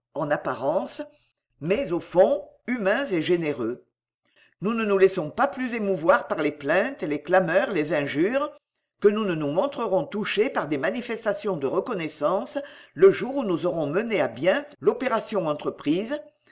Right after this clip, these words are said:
c'est-à-dire le jour où nous aurons sauvé l'humanité. Comme ces opérateurs, nous poursuivons méthodiquement notre tâche, nous accomplissons patiemment notre devoir,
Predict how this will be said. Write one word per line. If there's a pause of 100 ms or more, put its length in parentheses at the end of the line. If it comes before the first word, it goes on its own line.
c'est-à-dire
le
jour
où
nous
aurons
sauvé
l'humanité. (800)
Comme
ces
opérateurs, (360)
nous
poursuivons
méthodiquement
notre
tâche, (380)
nous
accomplissons
patiemment
notre
devoir,